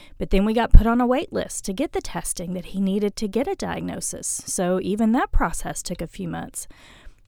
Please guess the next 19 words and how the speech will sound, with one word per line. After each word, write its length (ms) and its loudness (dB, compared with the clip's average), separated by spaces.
And 440 2
even 240 4
though 100 6
we 180 4
got 340 0
the 100 -2
diagnosis 680 -2
we 140 0
were 140 0
expecting, 840 -4
it 160 -4
was 140 -2
still 320 0
really 300 2
hard 360 -4
for 160 -8
us 200 -6
to 100 -12
process. 840 -6